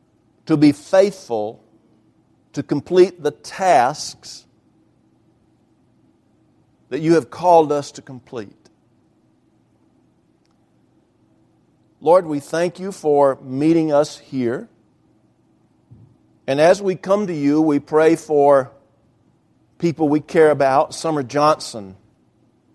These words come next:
Lord, I pray for Summer, for her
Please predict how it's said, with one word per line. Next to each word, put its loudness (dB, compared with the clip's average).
Lord, -2
I 4
pray 2
for -12
Summer, -2
for 2
her 2